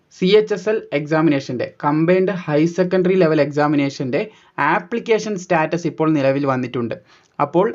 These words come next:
ആ, ഇന്ന് വൈകുന്നേരത്തോടു കൂടി ഉദ്യോഗാർത്ഥികൾക്ക് മെസ്സേജും കാര്യങ്ങളൊക്കെ വന്ന് തുടങ്ങിയിട്ടുണ്ടായിരുന്നു. ഇവിടെ നിങ്ങൾക്ക് കാണാൻ സാധിക്കും, സി എച്ച് എസ് എല്ലിൻ്റെ ആപ്ലിക്കേഷൻ സ്റ്റാറ്റസ് ഇപ്പോൾ നിലവിൽ വന്നിട്ടുണ്ട്. ഇതെങ്ങനെ ചെക്ക് ചെയ്യാമെന്നുള്ള കാര്യത്തിലേക്ക് നമുക്ക് കിടക്കാം.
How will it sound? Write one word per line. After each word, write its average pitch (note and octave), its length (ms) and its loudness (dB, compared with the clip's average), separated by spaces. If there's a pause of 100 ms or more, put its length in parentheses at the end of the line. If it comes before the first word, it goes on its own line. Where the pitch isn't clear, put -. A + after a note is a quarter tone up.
(140)
ആ, C#3 200 2
ഇന്ന് D3+ 200 4
വൈകുന്നേരത്തോടു E3+ 680 2
കൂടി D#3 200 2
ഉദ്യോഗാർത്ഥികൾക്ക് D3 800 0
മെസ്സേജും D3+ 500 -2
കാര്യങ്ങളൊക്കെ D3 440 -2
വന്ന് C3+ 200 -2
തുടങ്ങിയിട്ടുണ്ടായിരുന്നു. B2+ 640 -2
ഇവിടെ C3 160 -4
നിങ്ങൾക്ക് C3+ 340 -4
കാണാൻ C3 240 -4
സാധിക്കും, B2+ 440 -6 (360)
സി - 140 -2
എച്ച് F#3 200 4
എസ് F3+ 160 0
എല്ലിൻ്റെ D#3 340 0 (260)
ആപ്ലിക്കേഷൻ F3 680 0
സ്റ്റാറ്റസ് D#3+ 580 -2
ഇപ്പോൾ D#3+ 200 0
നിലവിൽ C#3+ 340 0
വന്നിട്ടുണ്ട്. C3 400 -2
ഇതെങ്ങനെ C#3+ 400 2
ചെക്ക് F3+ 240 -2
ചെയ്യാമെന്നുള്ള D3+ 440 0
കാര്യത്തിലേക്ക് C3 540 -2
നമുക്ക് C3+ 240 -4
കിടക്കാം. A#2 400 -2